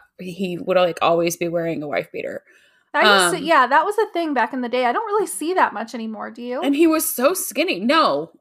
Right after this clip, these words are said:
Speaker 2: Yeah.
Speaker 1: Because it looks stupid, but
Speaker 2: It, yeah, it is stupid, yeah.
Speaker 1: Kevin Federline always looked greasy to me.
Speaker 2: Yeah.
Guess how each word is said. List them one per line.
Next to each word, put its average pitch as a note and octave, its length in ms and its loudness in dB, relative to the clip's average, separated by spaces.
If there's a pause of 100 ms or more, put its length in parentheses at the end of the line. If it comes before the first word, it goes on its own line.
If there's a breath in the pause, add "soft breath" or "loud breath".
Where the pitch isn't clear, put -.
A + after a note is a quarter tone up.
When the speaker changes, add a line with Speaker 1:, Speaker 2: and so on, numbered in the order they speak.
(180)
Speaker 2:
Yeah. G#3+ 220 -10 (720)
Speaker 1:
Because B3+ 300 -4
it A#3+ 120 0 (120)
looks C#4 200 -4
stupid, A#3 600 -2
but G#3+ 340 6
Speaker 2:
It, C#4+ 140 0
yeah, C#4 240 4
it B3 80 0
is B3+ 180 -4
stupid, - 360 -10
yeah. - 220 -10 (120)
Speaker 1:
Kevin G#4+ 280 0
Federline C4+ 540 2
always A3 400 2
looked A3+ 280 -6
greasy G3+ 540 -4
to E4 120 -10
me. E4 460 0 (1040)
Speaker 2:
Yeah. - 220 -8